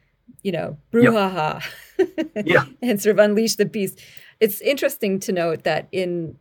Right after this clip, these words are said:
Speaker 1: in two of the organizations that I worked with initially, uh, Summer Camp in Canada and then at Outward Bound, each of those organizations at some point had a major convening of the troops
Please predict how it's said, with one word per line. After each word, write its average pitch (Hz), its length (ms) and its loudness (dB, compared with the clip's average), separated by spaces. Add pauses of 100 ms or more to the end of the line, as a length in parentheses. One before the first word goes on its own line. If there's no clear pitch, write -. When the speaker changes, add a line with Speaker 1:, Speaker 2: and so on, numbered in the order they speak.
Speaker 1:
in 190 200 -6
two 262 180 -6
of 220 60 -4
the 202 120 2
organizations 170 680 -2
that 160 140 -2
I 151 100 -2
worked 156 320 -6
with 156 320 -6
initially, 165 600 -8 (120)
uh, - 140 -10
Summer 190 240 -4
Camp 160 380 -8 (100)
in 170 120 -8
Canada 156 440 -4
and 165 220 -6
then 160 260 -6 (340)
at 190 140 -2
Outward 170 300 -2
Bound, 165 400 -6 (580)
each 226 160 -4
of 247 80 0
those 214 160 4
organizations 202 640 2
at - 140 0
some 196 200 0
point 202 340 -4
had 185 180 0
a 165 60 2
major 190 680 2
convening 190 640 -4
of 165 140 -2
the 180 60 -6
troops 180 520 -4